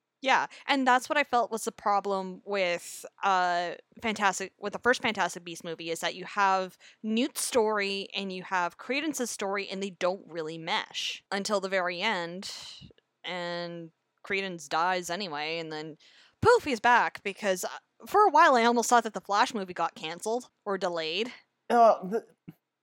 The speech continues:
Speaker 2: the
Speaker 1: It's
Speaker 2: Flash
Speaker 1: still slated for
Speaker 2: movie
Speaker 1: twenty twenty, but I wouldn't be surprised if it's going through heavy rewrites.
Speaker 2: I think that's, like, the fifth date change, though.
Speaker 1: Yeah.
Speaker 2: Ezra Miller was, to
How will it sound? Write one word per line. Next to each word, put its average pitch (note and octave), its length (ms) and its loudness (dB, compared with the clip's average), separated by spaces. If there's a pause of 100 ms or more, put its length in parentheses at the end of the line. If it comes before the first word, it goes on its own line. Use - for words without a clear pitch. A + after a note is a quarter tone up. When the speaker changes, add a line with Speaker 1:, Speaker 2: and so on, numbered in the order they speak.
(300)
Speaker 2:
the F3 80 4
Speaker 1:
It's A#3+ 100 4
Speaker 2:
Flash A#3 200 12
Speaker 1:
still - 100 4
slated F#4+ 220 6
for E4+ 100 6
Speaker 2:
movie D#4+ 80 2
Speaker 1:
twenty B3+ 340 2
twenty, E3 580 -6
but E3+ 380 0
I F#3+ 240 -2
wouldn't G#3+ 220 -2
be A3 100 -4
surprised F#3+ 340 -2
if - 60 -14
it's F3+ 160 -6
going F3+ 240 -6
through E3 200 -12
heavy D#3+ 500 -8
rewrites. D3+ 260 -2
Speaker 2:
I C#3+ 60 -6
think D#3+ 180 0
that's, D#3+ 240 2
like, C3 240 2
the A#2 80 -2
fifth - 380 -4 (200)
date B2+ 320 -4
change, A#2 460 -6
though. C#3+ 400 2 (140)
Speaker 1:
Yeah. E3+ 400 -4 (180)
Speaker 2:
Ezra D#4+ 300 8
Miller F#3 600 6 (300)
was, C#3 560 8 (320)
to F3 260 4